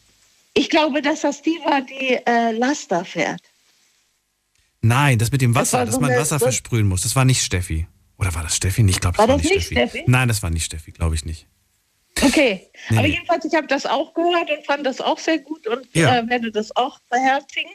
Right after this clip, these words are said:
Speaker 2: Ich habe mir schon eine besorgt. Ich habe mir so eine kleine Wassersprayflasche für, für den Rucksack besorgt. Und, äh, die
Speaker 1: Ja.
Speaker 2: werde ich dann rein, werde ich dann immer so ein bisschen
Speaker 1: Ja, das ist,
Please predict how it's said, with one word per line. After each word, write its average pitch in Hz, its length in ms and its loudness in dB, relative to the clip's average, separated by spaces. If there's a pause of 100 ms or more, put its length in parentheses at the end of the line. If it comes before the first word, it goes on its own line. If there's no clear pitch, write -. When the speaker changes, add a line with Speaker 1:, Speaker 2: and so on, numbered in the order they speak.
(300)
Speaker 2:
Ich 151 120 2
habe 190 100 0
mir 226 60 0
schon 214 120 0
eine 202 120 0
besorgt. 160 360 2
Ich - 60 -4
habe 147 120 0
mir 151 60 2
so 151 80 4
eine 147 140 4
kleine 160 480 0
Wassersprayflasche 143 1400 0
für, 123 480 2
für 120 360 2
den 120 120 2
Rucksack 120 380 0
besorgt. 80 500 0 (800)
Und, 107 460 2
äh, 98 220 0
die - 60 4
Speaker 1:
Ja. 247 80 4
Speaker 2:
werde 196 120 2
ich - 80 -4
dann 147 160 -4
rein, 120 320 -2 (140)
werde 98 80 -4
ich 107 80 -6
dann 127 100 -2
immer 135 160 0
so 131 80 -2
ein 135 60 -4
bisschen 131 540 2
Speaker 1:
Ja, 254 180 4
das 349 220 -2
ist, - 560 -8